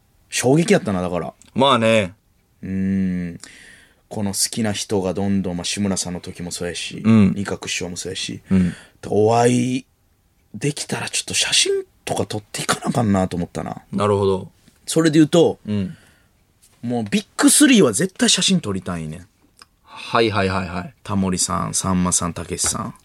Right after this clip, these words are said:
Speaker 2: お会いしたけど、写真は撮ってないね。
Speaker 1: 言われへんやん。
Speaker 2: 言われへんな。
Speaker 1: それで言うとダウンタウンさんとかも言われへんやん。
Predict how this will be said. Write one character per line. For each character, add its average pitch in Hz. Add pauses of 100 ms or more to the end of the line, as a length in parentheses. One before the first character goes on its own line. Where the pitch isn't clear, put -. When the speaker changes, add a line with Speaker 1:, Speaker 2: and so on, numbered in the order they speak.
(120)
Speaker 2:
お 101
会 110
い 110
し -
た 139
け 110
ど、 95
写 -
真 135
は 131
撮 -
っ 92
て 110
な 92
い 87
ね。 87
Speaker 1:
言 202
わ 415 (100)
れ 466
へ 165
ん 123
や 101
ん。 80 (560)
Speaker 2:
言 107
わ 110
れ 101
へ 92
ん -
な。 92
Speaker 1:
そ 269
れ 294
で -
言 285
う 214
と 220
ダ 240
ウ 370
ン 370
タ 440
ウ 392
ン 277
さ 165
ん -
と 117
か 101
も 98
言 107
わ 185
れ 165
へ 95
ん 73
や -
ん。 -